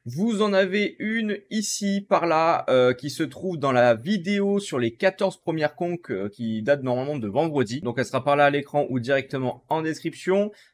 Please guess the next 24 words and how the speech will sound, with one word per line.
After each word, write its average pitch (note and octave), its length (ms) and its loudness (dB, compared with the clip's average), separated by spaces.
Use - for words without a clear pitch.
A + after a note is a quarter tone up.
Ensuite, G3 580 -4
vous F3 400 -6
en G3 120 0
avez G3 520 -2
une, G3 500 -2
euh, B2 200 6
sur B2 460 -4
l'île, D#3 540 0
du C#3+ 180 -6
coup, F#3+ 160 -8
des C#3+ 100 2
brises. D3 300 -2
Et C3+ 40 -4
donc A#2 140 -2
la A#2+ 80 4
première D3 240 0
île D#3 120 -2
dont C3+ 100 -4
je B2 80 -10
parlais, D#3 160 2
c'était C3 180 -8
la, A2 160 4
l'île C#3 240 -2
funeste. D#3+ 480 -4